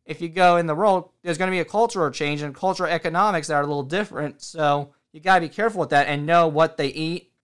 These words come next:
And at least you know you have your own solid American food, and you can at least probably somewhat eat that. But it's also good to try some new foods and explore your horizons. In conclusion, when you all think that these are weird issues that we proceed,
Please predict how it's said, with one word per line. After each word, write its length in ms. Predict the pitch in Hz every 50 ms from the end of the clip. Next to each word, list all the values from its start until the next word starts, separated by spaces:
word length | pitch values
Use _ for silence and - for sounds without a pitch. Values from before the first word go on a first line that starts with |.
| _ _
And 180 | 160 160 156 156
at 100 | 156 160
least 240 | 180 202 180 -
you 80 | 185 180
know 100 | 175 165
you 180 | 156 165 180 180
have 200 | 180 175 175 160
your 220 | 156 143 135 - -
own 320 | 165 165 170 175 180 175
solid 560 | 160 - - 175 175 170 165 147 131 135 135 -
American 640 | 147 139 139 147 156 160 160 156 147 139 151 139 127
food, 400 | - - 139 131 131 131 127 -
and 180 | - 135 131 131
you 120 | 143 143
can 140 | 139 - 139
at 100 | 131 127
least 220 | 131 151 143 - -
probably 260 | - 139 131 127 123
somewhat 400 | - - 156 143 131 127 127 -
eat 220 | 139 131 - - -
that. 280 | 147 139 131 131 131 - _ _ _ _ _
But 80 | - 196
it's 140 | 196 - 202
also 180 | 202 196 196
good 180 | 180 185 170 143
to 60 | -
try 160 | - 160 160
some 220 | 147 - 135 135 143
new 160 | 147 147 143
foods 380 | 143 - 123 123 123 123 123
and 440 | - 143 131 127 123 123 120 120 120 - _ _
explore 500 | - 151 - - - 175 175 170 160 160 160
your 480 | 147 147 139 135 135 131 131 131 127
horizons. 720 | - - 139 135 135 135 131 123 - 123 117 113 120 _ _ _ _ _ _ _ _
In 140 | 226 233 233
conclusion, 440 | 247 240 202 247 240 220 180 190
when 100 | 175 170
you 160 | 185 208 247 254
all 160 | 226 214 220
think 200 | 220 220 208 190
that 260 | 190 175 175 175 -
these 200 | 175 190 208 196
are 80 | 208 180
weird 300 | 151 165 185 185 - 139
issues 300 | 147 151 151 226 226 190
that 140 | 190 175 170
we 100 | 196 202
proceed, 520 | - 185 156 - - 156 160 180 190 202